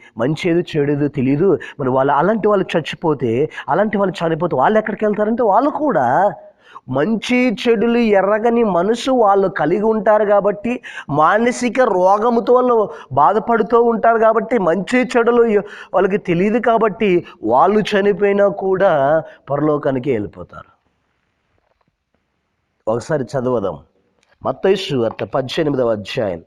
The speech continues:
కొంతమంది దేవదూతలు అయిపోతారండి అంటారు, ఒకసారి అక్కడ వాక్యం ఏముందో చదువుదాం. మత్తయి సువార్త పద్దెనిమిదవ అధ్యాయము పదవచనం, "ఈ చిన్నవారిలో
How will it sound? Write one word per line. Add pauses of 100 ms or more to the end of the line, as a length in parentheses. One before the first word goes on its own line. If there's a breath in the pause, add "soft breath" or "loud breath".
(160)
కొంతమంది
దేవదూతలు
అయిపోతారండి (280 loud breath)
అంటారు, (340 soft breath)
ఒకసారి
అక్కడ
వాక్యం
ఏముందో
చదువుదాం. (480 loud breath)
మత్తయి
సువార్త
పద్దెనిమిదవ
అధ్యాయము (280 soft breath)
పదవచనం, (400 soft breath)
"ఈ (120)
చిన్నవారిలో